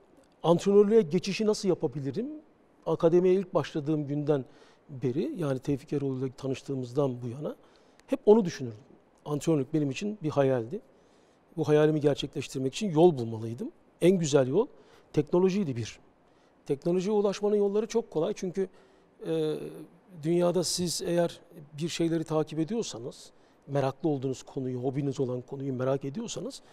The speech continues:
bunu çok rahat buluyorsunuz ki teknoloji benim hobim. Sonuçta, e, bana ben kadar yakın. Her konuda, her şekilde onu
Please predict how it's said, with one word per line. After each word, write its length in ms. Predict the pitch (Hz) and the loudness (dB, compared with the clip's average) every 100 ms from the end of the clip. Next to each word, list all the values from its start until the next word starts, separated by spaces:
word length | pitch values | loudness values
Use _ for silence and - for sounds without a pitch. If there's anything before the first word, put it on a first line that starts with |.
| - - - | -20 -12 -4
bunu 120 | 254 | 2
çok 220 | 262 220 | 4 6
rahat 240 | 185 - | 6 6
buluyorsunuz 420 | - 151 - 262 - | -2 -14 -8 -8 -6
ki 140 | 143 - - - | -8 -10 -20 0
teknoloji 440 | 180 - 202 202 | 2 4 4 4
benim 180 | 202 233 | 2 6
hobim. 200 | 233 117 - - - _ _ - | 4 4 -12 -20 -20 _ _ -12
Sonuçta, 420 | - 143 - 165 143 - - _ _ | -6 -6 -4 -6 -6 -12 -20 _ _
e, 100 | 151 151 151 151 147 139 | -4 0 0 -4 -4 2
bana 280 | 151 196 202 - 143 | 4 4 0 -8 2
ben 140 | 165 156 | 2 4
kadar 240 | 135 131 | 4 2
yakın. 280 | 123 - 120 - _ _ _ _ | 0 -4 -12 -14 _ _ _ _
Her 240 | 156 160 | 2 2
konuda, 340 | 135 120 139 165 | 0 -4 0 4
her 160 | 165 160 - 170 | 4 2 -10 -10
şekilde 400 | - 120 127 190 | -8 -6 -2 0
onu 400 | 190 175 226 | 2 0 0